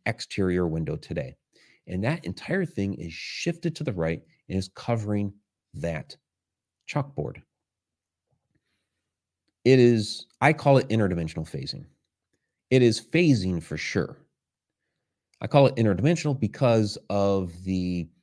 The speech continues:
nature of this house and the things that go on there, you know, between the ghosts that are seen, um, the shadows that have been seen. That is from that doorway. That's where, uh, you know, Carl Johnson had, uh,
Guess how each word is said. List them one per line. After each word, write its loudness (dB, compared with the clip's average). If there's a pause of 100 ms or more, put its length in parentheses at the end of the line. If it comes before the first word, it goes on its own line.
(360)
nature -4
of -2
this -8
house -8
and -6
the -20
things -4
that -4
go -10
on -4
there, -12 (300)
you -12
know, -16 (200)
between -4
the -4
ghosts 0
that -4
are -6
seen, -8 (480)
um, -4 (580)
the -8
shadows 2
that 0
have -4
been -4
seen. -8
That 0
is -4 (420)
from 2
that -2
doorway. 4
That's -2
where, -2 (340)
uh, -4
you -4
know, -8 (160)
Carl 0
Johnson -4
had, -8 (440)
uh, -20